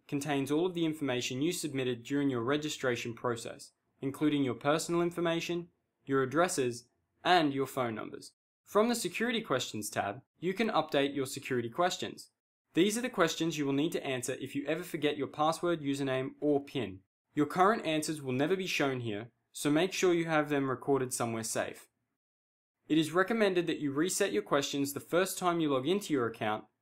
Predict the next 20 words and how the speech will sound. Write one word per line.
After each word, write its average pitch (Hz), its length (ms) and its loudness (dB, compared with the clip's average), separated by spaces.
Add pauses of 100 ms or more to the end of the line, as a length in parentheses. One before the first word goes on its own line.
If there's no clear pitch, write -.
and 147 140 4
record 170 380 2
the 160 100 0
answers 131 320 -2
somewhere 110 360 -2
safe. - 500 -2 (500)
Please 202 300 2
note 151 240 2
that 143 80 -12
the 127 160 -4
answers 131 420 -2
are 143 160 4
case 135 300 0
sensitive, 113 420 -4 (260)
so 143 200 2
be 170 160 4
careful 160 360 0
recording 135 460 2
them 113 160 -2
correctly. 127 520 -2